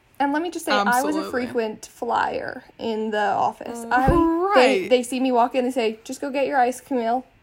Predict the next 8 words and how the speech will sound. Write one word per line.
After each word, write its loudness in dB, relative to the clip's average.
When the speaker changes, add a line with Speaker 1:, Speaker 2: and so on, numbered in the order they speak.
Speaker 1:
It's -4
almost 2
like 2
my 2
head 0
was 0
a -4
target -2